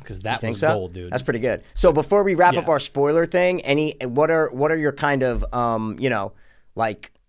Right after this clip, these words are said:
Speaker 2: biggest pros about the movie, biggest cons about the movie, anything like that?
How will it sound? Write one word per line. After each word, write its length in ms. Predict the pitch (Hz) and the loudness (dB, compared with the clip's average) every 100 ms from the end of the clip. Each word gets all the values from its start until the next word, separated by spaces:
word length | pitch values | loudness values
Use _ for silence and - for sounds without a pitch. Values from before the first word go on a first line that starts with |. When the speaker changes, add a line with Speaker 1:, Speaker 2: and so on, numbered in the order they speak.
| _ _ - | _ _ -6
Speaker 2:
biggest 260 | 156 151 - | -2 -2 0
pros 280 | 143 147 131 | 2 2 2
about 160 | 147 | 2
the 60 | 143 | 2
movie, 640 | 143 139 139 135 131 131 | 2 2 2 2 2 0
biggest 300 | 117 127 123 | 0 -2 -2
cons 300 | - 143 127 | 0 0 0
about 180 | 127 123 | 0 0
the 80 | 127 | 0
movie, 420 | 123 123 123 120 | -2 -2 -2 -2
anything 300 | 107 117 117 | -4 -4 -4
like 160 | 110 95 | -6 -6
that? 240 | 82 - | -8 -8